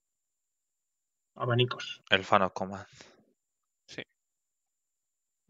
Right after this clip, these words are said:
Speaker 2: Ahí está el Even the Odds, va a entrar y se va a honrar, pero me imagino que veremos un voice a esto.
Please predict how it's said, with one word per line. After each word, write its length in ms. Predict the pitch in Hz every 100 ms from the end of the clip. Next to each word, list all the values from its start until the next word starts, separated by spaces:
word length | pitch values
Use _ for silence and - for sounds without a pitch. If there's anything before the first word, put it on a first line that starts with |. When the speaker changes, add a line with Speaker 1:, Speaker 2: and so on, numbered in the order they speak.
| -
Speaker 2:
Ahí 120 | 107
está 180 | 98 98
el 60 | 92
Even 240 | 92 92
the 160 | 104 127
Odds, 300 | 139 - - 95
va 60 |
a 20 |
entrar 240 | 95 98 95
y 40 |
se 120 | -
va 60 | 92
a 40 |
honrar, 440 | 95 113 139 139 - - _
pero 160 | - 98
me 80 | 90
imagino 380 | 90 - 92 90
que 60 |
veremos 920 | 87 87 90 90 87 87 - - - _ -
un 260 | 98 95
voice 420 | 101 117 117 - 90
a 80 |
esto. 520 | 120 - - 123 123